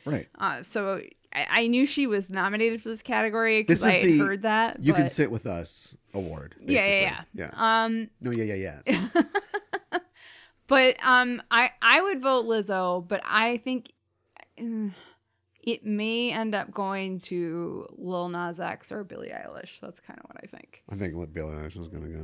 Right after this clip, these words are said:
Speaker 1: it.
Speaker 2: You think so?
Speaker 1: 'Cause she's in a plant. 'Cause she's
Speaker 2: She's
Speaker 1: an industry plant.
Speaker 2: She's an industry plant.
Speaker 1: This is also some of the
Speaker 2: Wow.
Speaker 1: gossip that I know.
Speaker 2: Wow.
Speaker 1: It could be Lil Nas X. I, it's, what he has accomplished is incredible. And I
Speaker 2: Yeah.
Speaker 1: think I was telling you the story,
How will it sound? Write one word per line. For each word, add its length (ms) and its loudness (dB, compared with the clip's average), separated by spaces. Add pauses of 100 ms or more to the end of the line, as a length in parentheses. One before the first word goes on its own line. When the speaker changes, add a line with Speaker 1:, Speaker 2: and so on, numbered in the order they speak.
Speaker 1:
it. 100 -14
Speaker 2:
You 160 -2
think 200 -4
so? 240 -2
Speaker 1:
'Cause 160 4
she's 180 0
in 240 -4
a 80 -4
plant. 540 -6 (400)
'Cause 100 -2
she's 160 0
Speaker 2:
She's 40 -2
Speaker 1:
an 80 -4
industry 460 -2
plant. 420 -4
Speaker 2:
She's 180 -10
an 80 -6
industry 420 -8
plant. 460 -8
Speaker 1:
This 180 -8
is 300 -12 (220)
also 260 -8
some 160 -4
of 80 -2
the 60 -2
Speaker 2:
Wow. 120 -6
Speaker 1:
gossip 220 -10
that 120 -12
I 120 -12
know. 220 -12 (120)
Speaker 2:
Wow. 240 0
Speaker 1:
It 100 4
could 120 4
be 80 6
Lil 180 4
Nas 300 -2
X. 180 -4
I, 140 0
it's, 260 -6 (380)
what 240 6
he 320 2
has 240 2
accomplished 760 0 (260)
is 200 8
incredible. 680 -2 (100)
And 80 -6
I 40 0
Speaker 2:
Yeah. 160 4
Speaker 1:
think 160 2
I 40 6
was 120 4
telling 300 0
you 120 4
the 120 0
story, 600 0